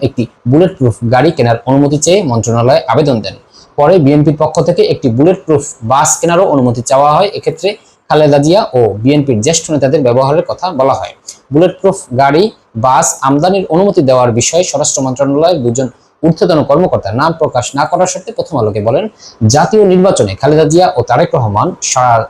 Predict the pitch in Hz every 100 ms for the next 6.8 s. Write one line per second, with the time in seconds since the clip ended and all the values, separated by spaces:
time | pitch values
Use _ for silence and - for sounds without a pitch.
0 | - 156 160 185 185 185 - 131 131 110
1 | 110 110 90 - - _ 156 160 160 139
2 | 190 180 151 - 190 240 _ - 113 139
3 | 170 165 208 214 - 165 156 127 185 220
4 | 151 135 170 202 185 160 139 123 139 147
5 | 156 185 190 _ - _ 139 165 - 170
6 | 143 139 139 - - 202 165 95